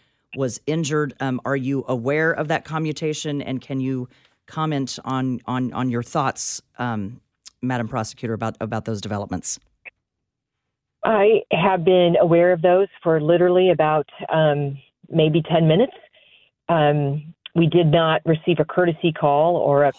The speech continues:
Speaker 2: call to say, "What do you think?" um, about that action. And I don't know that the victim family were notified as well.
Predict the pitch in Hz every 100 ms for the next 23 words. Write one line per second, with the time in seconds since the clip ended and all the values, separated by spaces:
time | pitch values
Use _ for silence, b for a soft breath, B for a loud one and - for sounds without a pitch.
0 | - - 156 151 151 147 139 - 156 151
1 | 151 143 139 175 143 185 - B B B
2 | _ - 156 143 139 139 147 - _ -
3 | 156 156 147 151 143 139 139 - 160 165
4 | 175 b b b b _ 156 151 151 151
5 | 143 147 - _ - 160 165 151 165 165
6 | 160 - 180 170 165 160 208 247 285 -
7 | 170 156 165 143 175 - 175 165 175 208
8 | - _ _ _ _ - - 165 175 220
9 | 214 208 185 196 185 185 180 165 156 165
10 | 160 175 208